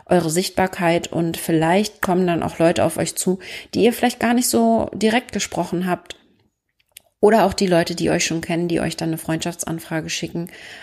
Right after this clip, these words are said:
Also auf jeden Fall nochmal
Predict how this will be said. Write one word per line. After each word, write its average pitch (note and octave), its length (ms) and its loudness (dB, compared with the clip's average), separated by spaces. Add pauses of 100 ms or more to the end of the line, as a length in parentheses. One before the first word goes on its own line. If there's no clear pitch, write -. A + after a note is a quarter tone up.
(160)
Also E3 560 2 (600)
auf E3 160 0
jeden G#3+ 260 4
Fall F#3+ 200 2
nochmal E3+ 580 0